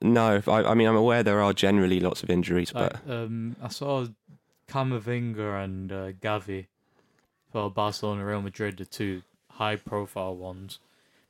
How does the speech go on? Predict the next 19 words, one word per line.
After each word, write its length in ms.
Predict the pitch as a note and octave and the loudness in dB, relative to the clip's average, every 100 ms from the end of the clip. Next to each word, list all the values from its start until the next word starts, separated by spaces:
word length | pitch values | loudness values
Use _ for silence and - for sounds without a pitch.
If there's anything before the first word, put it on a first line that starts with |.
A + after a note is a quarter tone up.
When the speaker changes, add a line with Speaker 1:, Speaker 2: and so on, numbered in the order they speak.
| - | -12
Speaker 2:
But 160 | G#2 | -10
they 60 | A2+ | -8
said, 280 | - C#3+ C3+ | -2 -2 -2
um, 360 | B2+ A#2+ A2 - | -6 -8 -12 -12
apparently 420 | - C3 C3+ C3+ | -8 -4 -4 -4
they 80 | B2 | -4
have 120 | B2 | -6
to 80 | - | -8
pay 340 | - B2+ A#2 G#2+ _ _ _ - | -6 -4 -4 -6 _ _ _ -8
each 280 | C#3 C3+ - | -8 -8 -14
club 320 | - A#2 G#2+ - _ _ _ _ _ _ | -6 -4 -4 -8 _ _ _ _ _ _
twenty 420 | - B2+ A#2+ - | -4 -2 -2 -4
thousand 960 | A#2 - A2+ A2+ G#2 A2+ A2 G#2+ G#2 - _ _ - | -8 -4 -2 -2 -4 -6 -4 -4 -8 -12 _ _ -16
euros 800 | A2 G#2+ A2 G#2 G2+ G2+ G2 - _ _ | -8 -4 -2 -2 -4 -4 -6 -10 _ _
per 140 | - | -4
day 340 | A2 G#2+ G#2 G2+ | -2 0 0 -2
that 220 | G2+ G#2 | -4 -6
they're 220 | G#2 G2+ | -4 -4
injured. 360 | G#2 F#2+ G2 | -4 -6 -8